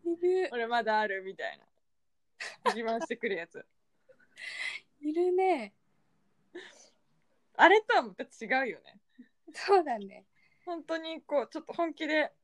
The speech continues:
Speaker 2: どうしようみたいなので、エビがずっと口に入ってるんでしょ？
Speaker 1: <laughs> 独特だね。
Speaker 2: 独特だね。なかなか面白いお便りをありがとうございます。
Speaker 1: ね、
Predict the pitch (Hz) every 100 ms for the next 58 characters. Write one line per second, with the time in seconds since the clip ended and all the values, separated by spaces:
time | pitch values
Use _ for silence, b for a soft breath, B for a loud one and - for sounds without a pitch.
0 | _ _ _ - 359 - 262 208 233 214
1 | 208 196 175 _ _ 220 202 185 175 -
2 | - 208 214 208 233 208 240 247 - 226
3 | 208 220 185 165 165 165 175 - - 349
4 | 370 - 381 - _ _ _ _ _ _
5 | _ B B B B - 247 - - 262
6 | 262 254 262 254 233 - _ _ _ -
7 | - 208 - 294 294 285 277 269 247 _
8 | _ _ _ - - _ _ _ 208 -
9 | _ _ _ _ _ _ _ _ _ _
10 | _ _ _ - 180 - 185 185 185 180
11 | 175 185 190 202 180 165 165 185 170 156
12 | 160 185 185 165 156 165 165 165 160 165
13 | - - 226 233 214